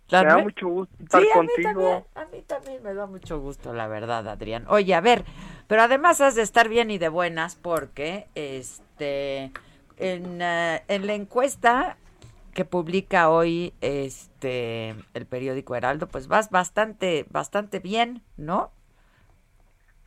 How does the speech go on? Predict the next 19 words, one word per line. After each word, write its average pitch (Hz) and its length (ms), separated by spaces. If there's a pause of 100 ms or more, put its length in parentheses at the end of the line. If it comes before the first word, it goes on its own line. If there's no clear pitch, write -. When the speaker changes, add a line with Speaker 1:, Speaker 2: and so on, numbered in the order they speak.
Speaker 2:
Sí, 220 180
las 175 260
cosas 220 420
pintan 190 480
favorablemente. 143 1120 (300)
Eh, 127 440
estamos, 156 520 (120)
pues, 123 240
obviamente 143 480
trabajando 139 600
muy 143 320
duro 143 420 (720)
en 135 160
la 135 120
demarcación 131 640
desde 147 260
que - 160
llegamos 143 680 (840)
y, 143 880